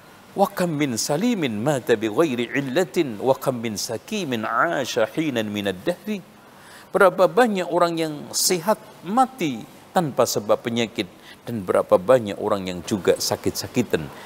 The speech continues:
tidak mati-mati. Wa kam min fata yusbihu wa yumsi amina wa qad nushijat akfanu wa huwa la yadri. Berapa banyak orang pemuda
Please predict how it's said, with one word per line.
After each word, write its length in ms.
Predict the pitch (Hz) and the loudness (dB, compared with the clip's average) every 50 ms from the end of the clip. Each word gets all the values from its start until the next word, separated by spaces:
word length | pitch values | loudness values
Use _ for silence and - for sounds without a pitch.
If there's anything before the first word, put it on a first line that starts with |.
| - - | -10 -4
tidak 240 | 117 104 101 - - | 0 2 2 2 0
mati-mati. 640 | 87 92 85 - - 90 85 80 78 - - 82 76 - - - - - - - - - - - - - - - - - | -2 -4 -4 -4 -4 -4 -4 -4 -6 -8 -10 -12 -12 -12 -16 -20 -20 -20 -20 -20 -20 -20 -20 -20 -20 -18 -16 -16 -10 -2
Wa 80 | - 104 - | -2 -2 0
kam 280 | - - 127 113 92 | 0 0 0 0 -2
min 160 | 90 92 80 78 | -4 -6 -6 -4
fata 560 | - 101 92 - - 95 90 82 78 82 - - - - - - | -4 -4 -4 -2 0 2 2 2 2 -2 -6 -12 -20 -20 -10 -4
yusbihu 800 | 107 117 113 - - - - - - - - 110 92 82 - - - - - - | -2 0 0 0 -2 -2 -4 -8 -8 -6 -4 -4 -4 -4 -4 -8 -14 -20 -8 0
wa 80 | 92 104 | 0 2
yumsi 480 | 101 123 156 127 98 95 - - 95 - | 2 2 0 -2 -2 -6 -6 -6 -6 -2
amina 640 | - 113 131 143 139 131 120 107 98 90 85 80 - - - - - | 2 4 4 4 4 2 -2 -4 -4 -4 -6 -6 -8 -14 -20 -14 -6
wa 80 | - - | -6 -6
qad 320 | - - 123 98 - - | -4 -4 -6 -6 -4 -2
nushijat 480 | 104 117 113 - - 101 85 - 101 - - | -4 -4 -2 -2 -4 -4 -2 -2 -4 -4 -2
akfanu 560 | - - - - - - 190 180 156 139 117 98 | -6 -6 -6 -4 -2 0 0 0 0 0 -2 -2
wa 160 | 98 113 107 | 2 2 2
huwa 240 | 95 95 98 90 95 | 2 2 0 0 2
la 80 | 110 | 2
yadri. 400 | 117 113 98 90 - 92 - - - - - - - - - - - | 2 0 -2 -4 -6 -14 -16 -16 -18 -20 -20 -20 -20 -20 -14 -4 2
Berapa 320 | 131 131 110 113 113 90 | 4 4 4 4 0 2
banyak 400 | 85 120 120 107 98 92 87 - - - - - - - - - - - 117 | 2 0 0 0 -4 -8 -8 -10 -14 -20 -20 -20 -20 -20 -20 -16 -6 -2 0
orang 320 | 139 135 117 110 98 87 - | 0 2 2 0 -2 -2 -2
pemuda 560 | 120 117 123 127 127 117 104 113 101 - | -2 -2 0 0 -2 0 2 0 0 0